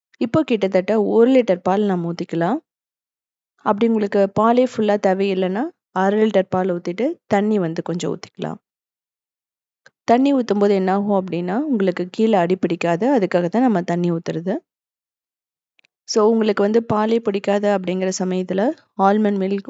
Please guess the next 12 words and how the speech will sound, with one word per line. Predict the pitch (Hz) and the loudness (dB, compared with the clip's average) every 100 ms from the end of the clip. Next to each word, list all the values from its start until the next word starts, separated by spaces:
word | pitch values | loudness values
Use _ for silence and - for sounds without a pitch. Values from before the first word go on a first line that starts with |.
| - | 0
ஓட்ஸ் | 196 214 - | 2 2 0
மில்க், | 208 185 196 190 | -2 0 -2 -4
அதுக்கப்புறம் | 185 185 185 185 202 233 233 180 165 - _ _ _ - | -2 -2 -4 -2 -2 0 0 -2 -4 -12 _ _ _ -6
தேங்காய் | - 214 214 | 0 2 2
பால் | 202 185 | 0 -2
கூட | 180 175 240 | 0 0 0
நீங்க | 277 190 | 0 0
ஊத்தி | 165 165 151 | -2 -4 -4
பண்ணலாம். | 175 165 165 170 254 _ _ _ _ _ _ _ _ _ _ - | -4 -4 -4 -4 -6 _ _ _ _ _ _ _ _ _ _ -4
அப்படி | 196 226 | 0 0
இல்ல | 220 220 | 2 0
அப்படின்னா, | 208 180 180 | 0 -2 -2